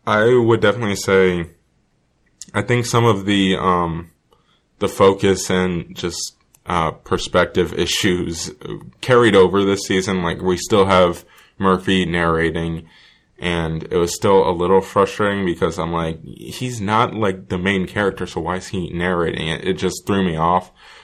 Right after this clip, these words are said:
Um, but like I said, the rest of the show kind of overpowered it, and it was fantastic season. Um, also, like, Murphy's wife, she was completely pointless in the season. Like, she basically disappears for a lot of this,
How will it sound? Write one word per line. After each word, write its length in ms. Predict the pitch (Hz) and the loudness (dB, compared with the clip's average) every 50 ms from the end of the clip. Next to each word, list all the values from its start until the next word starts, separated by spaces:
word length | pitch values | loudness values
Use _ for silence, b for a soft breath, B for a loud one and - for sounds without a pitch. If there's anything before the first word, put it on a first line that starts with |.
| B B B _ | B B B _
Um, 540 | - 95 92 95 95 90 90 87 82 - _ _ _ | 2 4 6 6 4 4 0 -4 -6 -10 _ _ _
but 440 | - 98 - 104 98 95 92 95 - - _ _ _ - | -16 -4 0 4 4 4 2 2 -6 -16 _ _ _ -6
like 180 | 92 95 92 | -2 0 0
I 40 | 92 | 0
said, 460 | 87 - 95 85 85 82 80 80 80 80 | 0 0 2 2 2 0 0 -4 -4 -2
the 140 | 92 90 | 0 0
rest 340 | 85 87 90 95 95 - - | 2 4 4 2 2 0 -4
of 60 | 90 | -2
the 80 | 87 90 | -2 -2
show 240 | 87 - - 87 82 | -2 0 -2 -2 -2
kind 180 | - - 87 85 | -2 -4 -4 -4
of 100 | 82 85 | -2 -2
overpowered 800 | - - 87 85 85 82 - - - 85 82 82 87 82 80 85 | 0 0 0 0 0 -2 -2 0 0 0 2 2 2 0 0 -2
it, 240 | 85 85 80 - - | -2 -4 -4 -4 -4
and 380 | 85 82 82 82 76 67 - _ _ _ | -6 -6 -4 -6 -8 -10 -12 _ _ _
it 300 | 92 82 - - _ _ | -10 -10 -10 -10 _ _
was 280 | - 82 85 85 82 - | -6 -4 -2 -2 -2 -6
fantastic 640 | - - 85 82 82 87 82 80 78 - - - - | -8 -6 -6 -6 -4 -4 -4 -4 -4 -6 -10 -10 -12
season. 540 | - - - 85 82 78 82 80 80 - 117 b b b b b b b b b b b b b _ | -12 -8 -6 -4 -4 -4 -6 -10 -12 -12 -14 b b b b b b b b b b b b b _
Um, 360 | - 98 98 98 98 92 92 - | 0 2 4 4 4 2 2 0
also, 680 | 92 107 120 120 - - 151 135 123 104 92 - - - _ _ | 2 2 2 2 2 2 4 4 4 4 2 -2 -8 -16 _ _
like, 240 | - 95 - - _ | -8 -8 -8 -8 _
Murphy's 460 | 98 104 107 120 135 - 190 143 - | -2 2 2 2 2 2 0 -2 0
wife, 500 | 87 85 90 104 127 147 151 - - - - | 0 2 2 4 4 2 0 -6 -12 -16 -14
she 160 | - - 147 | -10 -6 -2
was 200 | 156 151 113 - | -2 -2 -2 -2
completely 720 | - 98 85 - - 127 104 107 98 92 90 82 - - - _ _ _ | -4 -6 -6 -4 -6 -4 -2 0 0 0 0 -4 -8 -12 -18 _ _ _
pointless 500 | - 104 110 107 104 139 147 147 - 165 | -6 -4 -4 -4 -2 -4 -6 -4 -4 -6
in 60 | 156 | -6
the 80 | 160 | -6
season. 500 | 160 - 160 160 165 160 170 165 165 120 | -4 -2 -2 -4 -2 -2 -4 -6 -4 -4
Like, 240 | 101 92 90 85 - | -2 -2 -2 -4 -6
she 300 | - - - - 113 104 | -12 -18 -10 -6 -6 -6
basically 560 | 92 85 85 - 98 113 110 - 113 113 101 | -6 -6 -2 0 0 0 0 0 -2 0 0
disappears 600 | 92 82 98 98 - 90 - - 92 98 110 117 113 | 0 0 0 0 -2 -4 -4 -2 0 0 0 0 -2
for 180 | - - 98 | -2 0 2
a 80 | 95 87 | 2 4
lot 220 | 87 87 92 98 | 4 2 2 2
of 120 | 104 95 92 | 0 -2 -2
this, 180 | 92 85 - | -2 -2 -2